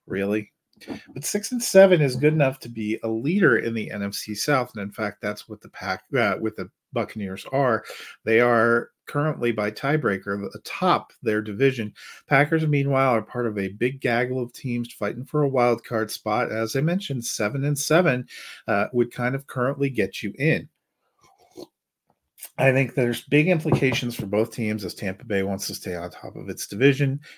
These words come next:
and the Packers wanna try to stay in the wild card race. Both teams beat up a little bit. Uh, I like this as a very interesting game.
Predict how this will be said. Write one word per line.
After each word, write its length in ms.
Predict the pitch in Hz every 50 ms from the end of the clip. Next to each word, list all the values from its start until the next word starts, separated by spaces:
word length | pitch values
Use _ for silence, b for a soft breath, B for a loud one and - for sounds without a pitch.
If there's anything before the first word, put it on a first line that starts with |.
| B B
and 160 | - 107 110
the 40 | 104
Packers 600 | 101 - 107 98 101 98 - 104 101 98 95 -
wanna 260 | - 90 90 92 92
try 220 | 92 - - 82 82
to 80 | 87
stay 240 | 87 - - 95 87
in 100 | 90 90
the 80 | 90 87
wild 320 | 95 104 110 110 110 104
card 240 | - 113 104 101 95
race. 300 | 101 98 95 98 98 -
Both 220 | - - 104 101
teams 280 | - - 113 101 98 98
beat 200 | - - 92 87
up 180 | 98 123 131 -
a 60 | 135
little 240 | 135 139 135 131 127
bit. 260 | 135 127 127 131 B B B B B B B B
Uh, 280 | - 101 104 104 107 -
I 100 | - 120
like 260 | 120 120 123 123 120 -
this 260 | 127 120 120 - -
as 160 | 104 117 127
a 100 | 135 127
very 360 | 123 104 92 92 101 110 -
interesting 540 | 92 87 87 87 92 90 - - - 104 101
game. 340 | 98 113 117 110 101 90